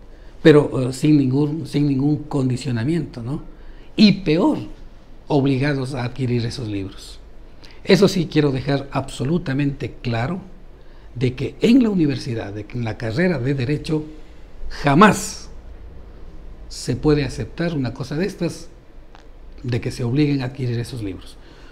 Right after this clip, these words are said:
Vuelvo a repetirles, eso voy a investigar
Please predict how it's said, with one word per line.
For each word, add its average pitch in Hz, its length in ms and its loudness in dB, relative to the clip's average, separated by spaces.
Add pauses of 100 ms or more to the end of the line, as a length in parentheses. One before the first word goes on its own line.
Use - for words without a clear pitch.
(120)
Vuelvo 139 300 6
a - 20 6
repetirles, 117 680 -2 (480)
eso 143 500 2
voy 123 260 2
a 123 40 2
investigar 117 520 -4